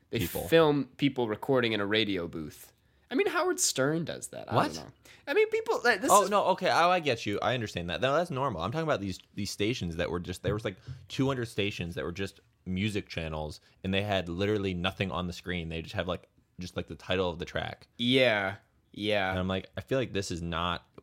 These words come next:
Speaker 2: T V. This
Speaker 1: No.
Speaker 2: is
Speaker 1: I was gonna,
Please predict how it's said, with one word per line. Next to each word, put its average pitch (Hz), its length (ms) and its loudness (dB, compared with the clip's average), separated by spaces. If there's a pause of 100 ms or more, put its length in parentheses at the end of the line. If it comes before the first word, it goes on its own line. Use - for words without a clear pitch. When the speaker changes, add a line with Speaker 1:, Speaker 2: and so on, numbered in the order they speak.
(220)
Speaker 2:
T 85 260 -6
V. 85 200 -4
This 107 80 0
Speaker 1:
No. 98 340 2 (160)
Speaker 2:
is - 300 -20 (260)
Speaker 1:
I 143 120 6
was 226 180 4
gonna, 147 420 6